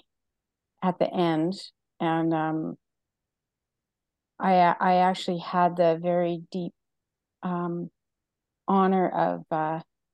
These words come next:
accompanying my dad w-, with his passing this, this last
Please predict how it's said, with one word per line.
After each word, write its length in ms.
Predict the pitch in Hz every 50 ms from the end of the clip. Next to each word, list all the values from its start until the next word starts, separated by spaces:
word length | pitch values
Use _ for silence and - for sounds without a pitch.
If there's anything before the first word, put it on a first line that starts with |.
| _ _ _ _ _ _ _ _ _ _ _ _ _ _ _ _ _ _ _ _ _ _ _ _ -
accompanying 760 | 180 170 - - 202 185 - - - 180 170 170 160 165 165
my 200 | 160 151 156 156
dad 460 | 151 175 170 165 165 160 156 160 165 - -
w-, 320 | 180 170 - - - 170 175
with 180 | 175 170 165 -
his 220 | 180 175 165 -
passing 540 | - - - 156 151 151 - 185 170 175 170
this, 300 | 165 160 156 - - - - _ -
this 240 | 170 156 - -
last 260 | - 151 147 151 -